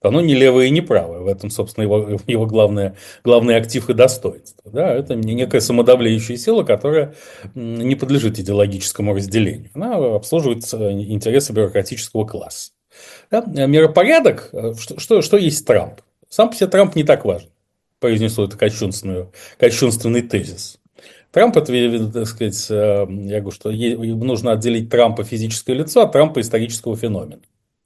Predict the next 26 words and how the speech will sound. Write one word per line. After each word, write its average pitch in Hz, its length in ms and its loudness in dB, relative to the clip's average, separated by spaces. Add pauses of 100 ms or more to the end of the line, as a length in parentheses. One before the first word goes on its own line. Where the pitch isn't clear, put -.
(440)
А, 104 320 -4 (120)
Трамп 156 220 4
как 127 160 -2
физическое 135 500 -2
лицо 123 520 4
ещё 113 300 -6
всем 113 240 0
очень 117 200 -4
сильно 113 320 0
надоест, 220 380 2
в - 20 -20
том 113 160 -2
числе 107 120 -6
своим 104 260 0
нынешним 98 360 -6
соратникам 95 680 -4 (380)
и - 60 -4
сторонникам, 170 600 4
поскольку, 117 380 2
как 110 160 -4
не 120 100 0
раз 113 200 4
мне 110 100 -4
приходилось 110 500 -4
г-, 110 220 -4
говорить, 123 440 2